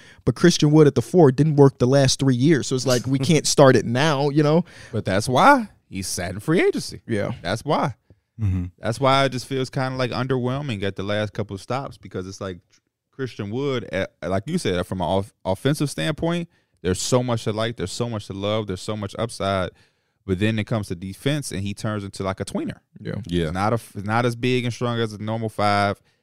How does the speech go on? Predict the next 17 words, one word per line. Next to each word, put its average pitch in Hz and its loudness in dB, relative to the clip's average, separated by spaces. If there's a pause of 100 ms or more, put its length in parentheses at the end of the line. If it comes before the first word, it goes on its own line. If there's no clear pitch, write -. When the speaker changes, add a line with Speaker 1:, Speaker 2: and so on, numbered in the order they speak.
(140)
Speaker 3:
not 95 -4
as 107 -2
quick 120 -4
and, 113 -6
and, 92 -6
and 98 -8
lateral 107 0
as 95 -4
these 95 -8
smaller 104 -2
fours. 98 -2 (920)
Where 98 -10
do 117 -6
you 113 -4
really 117 0
put 127 0
him? - -6